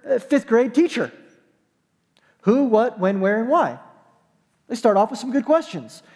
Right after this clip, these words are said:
Where did this guy get these powers? Uh, wh-, what has he been doing, and, and how does he do it?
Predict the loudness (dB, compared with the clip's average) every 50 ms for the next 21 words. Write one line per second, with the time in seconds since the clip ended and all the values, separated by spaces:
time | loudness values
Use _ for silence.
0 | _ _ 0 0 0 2 2 -2 -2 0 0 0 0 2 -2 -2 -4 -4 -8 -4
1 | -2 0 2 2 0 0 -2 -8 -14 -18 -20 -20 _ _ _ _ _ _ _ _
2 | _ _ _ _ _ _ _ _ _ _ _ -14 -12 -12 -10 -12 -10 -2 0 0
3 | 0 -2 -10 -20 -18 -10 0 2 2 2 2 0 0 2 2 2 2 2 2 2
4 | 2 0 -2 -4 -2 -2 -2 0 2 2 2 2 0 -2 2 2 2 2 2 0
5 | 0